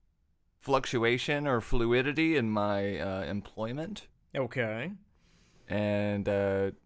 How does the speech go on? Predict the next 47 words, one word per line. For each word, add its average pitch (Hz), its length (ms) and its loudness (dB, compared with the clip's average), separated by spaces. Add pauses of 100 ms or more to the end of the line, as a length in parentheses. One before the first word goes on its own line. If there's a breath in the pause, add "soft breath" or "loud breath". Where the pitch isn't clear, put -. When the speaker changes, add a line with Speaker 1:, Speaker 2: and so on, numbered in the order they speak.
Speaker 1:
it, - 420 -4 (100)
is 107 280 -4
that 151 180 2
where 190 100 -2
you're 196 200 -2
going 180 280 -2
with 196 140 -6
this? 202 240 -8
Speaker 2:
No, 240 240 4
I, 190 320 4
I 175 160 6
wasn't 208 380 0
going 185 260 2
to 147 60 -4
go 165 160 4
somewhere 156 320 0
depressing. 127 500 0
I 120 80 4
was 131 160 -2
gonna 131 160 0
say 127 220 2
we 120 220 2
have 139 280 2
been 131 160 2
writing 131 440 2
and 117 100 0
recording 117 560 -2
music, 117 580 0
and 110 160 -4
that 110 160 0
was 104 140 -8
exciting. 127 680 0 (720 soft breath)
Um, 120 420 2
Speaker 1:
Oh, 247 360 10
yeah, 226 280 8
Speaker 2:
I 233 60 6
Speaker 1:
yeah. 220 340 8
So, 196 420 2
we, 196 180 4 (140)
the, 175 160 6 (140)
Speaker 2:
<laughs> 214 120 4
Speaker 1:
um, 175 280 6 (120)
there, 196 300 6
there's, 196 500 4
well, 214 360 8
look, 214 320 6
look. 135 300 6